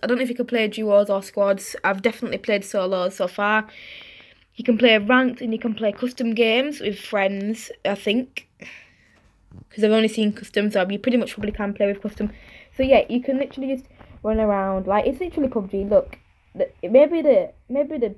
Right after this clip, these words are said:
resolution is a bit too low. Maybe, like, I'm guessing it's four eighty with a little,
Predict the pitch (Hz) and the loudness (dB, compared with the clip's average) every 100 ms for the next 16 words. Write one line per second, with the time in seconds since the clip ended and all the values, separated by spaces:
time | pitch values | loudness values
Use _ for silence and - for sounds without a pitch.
0 | - 220 196 180 196 190 185 180 - 190 | -6 -6 -4 -8 -6 -6 -4 -6 -2 -2
1 | - - 202 190 190 214 247 247 240 233 | -2 -6 -4 -2 0 0 2 2 0 0
2 | 202 - _ - - - - 208 202 233 | -4 -6 _ -20 -20 -18 -6 -4 0 -2
3 | 226 220 - - - - 196 190 - - | -2 -4 -4 -10 -18 -4 -2 -2 -4 -6
4 | 175 185 - - 208 196 185 180 185 190 | -6 -6 -12 -6 -4 -6 -6 -6 -4 -4
5 | 190 | -8